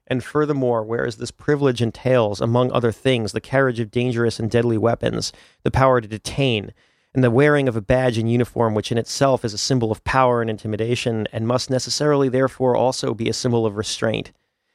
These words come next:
And furthermore, whereas given all of the foregoing, the mere appearance of an, uh,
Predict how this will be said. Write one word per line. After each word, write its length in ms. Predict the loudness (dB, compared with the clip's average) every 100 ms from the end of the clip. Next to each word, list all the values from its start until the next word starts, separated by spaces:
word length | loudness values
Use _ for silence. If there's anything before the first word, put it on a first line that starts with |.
| _ _ _
And 160 | -4 -2
furthermore, 560 | 2 2 2 2 2 2
whereas 340 | 0 0 -2
given 260 | -2 0 2
all 240 | 2 2
of 60 | 0
the 60 |
foregoing, 540 | -4 0 0 2 0 0
the 80 |
mere 200 | 0 2
appearance 720 | 0 -2 -2 0 0 0 -4
of 160 | -4 -2
an, 160 | -2 -2
uh, 220 | -6